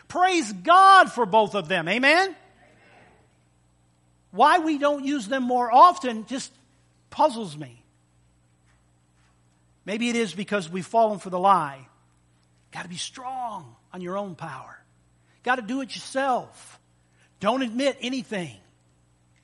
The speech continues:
Hold it back. All the while, God says, "Let it out. Confess it. Repent of it. And watch my washing come over you once again." It's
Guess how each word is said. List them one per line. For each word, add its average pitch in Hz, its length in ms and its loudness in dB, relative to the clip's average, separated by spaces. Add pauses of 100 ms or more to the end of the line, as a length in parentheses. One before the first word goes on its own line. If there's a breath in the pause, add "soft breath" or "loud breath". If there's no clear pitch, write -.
(160)
Hold 254 300 -8
it 226 120 -12
back. 240 640 -2 (960)
All 226 200 2
the 226 80 -4
while, 220 420 4
God 202 280 2
says, 165 360 -10
"Let 202 240 -6
it 220 80 -6
out. 262 400 -6 (1500)
Confess 262 520 -4
it. 180 180 -8 (840)
Repent 269 360 -4
of 226 180 0
it. 147 140 -10 (1120)
And 196 140 -16
watch 214 240 -8
my 208 140 -6
washing 185 600 -6 (520)
come 185 160 -14
over 170 200 -12
you 156 160 -14
once 156 240 -16
again." 135 320 -18 (1300)
It's - 140 -20